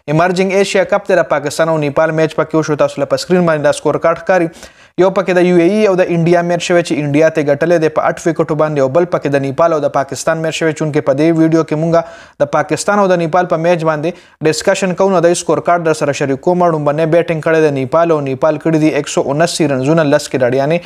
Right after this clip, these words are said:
آوټ شوي دي په سینتیس اوورونو کې. ټول نه ښه بالینګ پکې شاهنواز داني کړی، چونکې شاهنواز داني هم په دې سکواډ کې شته دی، محمد وسیم جونیئر هم په دې سکواډ کې شته دی. ډېر ښه ټیم دی د پاکستان،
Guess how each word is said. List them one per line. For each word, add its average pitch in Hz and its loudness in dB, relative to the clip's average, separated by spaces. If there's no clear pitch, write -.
آوټ 139 0
شوي 214 2
دي 180 4
په 139 -2
سینتیس 202 0
اوورونو 147 0
کې. 135 -2
ټول 240 4
نه 220 2
ښه 220 -2
بالینګ 214 0
پکې 185 -4
شاهنواز 165 0
داني 180 0
کړی، 165 0
چونکې 160 -4
شاهنواز 147 0
داني 156 0
هم 156 -2
په 151 2
دې 147 -2
سکواډ 151 0
کې 151 -4
شته 147 -4
دی، 143 2
محمد 135 0
وسیم 147 -2
جونیئر 147 2
هم 156 -2
په 151 2
دې 139 0
سکواډ 143 0
کې 143 -4
شته 151 -2
دی. 151 2
ډېر 208 4
ښه 202 2
ټیم 202 2
دی 190 4
د 160 0
پاکستان، 160 -2